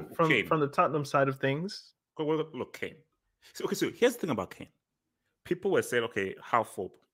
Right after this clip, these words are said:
Speaker 1: apologize, you bastard." Sorry.
Speaker 2: <laughs>
Speaker 1: Um, I said, "No, no, I'll give you a semi ap-, ap-,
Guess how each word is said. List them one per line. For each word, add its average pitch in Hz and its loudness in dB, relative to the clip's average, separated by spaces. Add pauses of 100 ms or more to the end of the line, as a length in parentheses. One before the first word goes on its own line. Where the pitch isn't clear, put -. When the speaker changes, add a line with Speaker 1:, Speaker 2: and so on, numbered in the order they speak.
(180)
Speaker 1:
apologize, 98 -4
you 90 -12 (760)
bastard." - -8 (300)
Sorry. - -10
Speaker 2:
<laughs> - -2
Speaker 1:
Um, 110 8 (1500)
I 139 -2
said, 214 -2
"No, 247 -6
no, 220 0
I'll 131 0
give 185 -4
you 208 -4
a 117 -2
semi 156 -4
ap-, 98 -2
ap-, - -10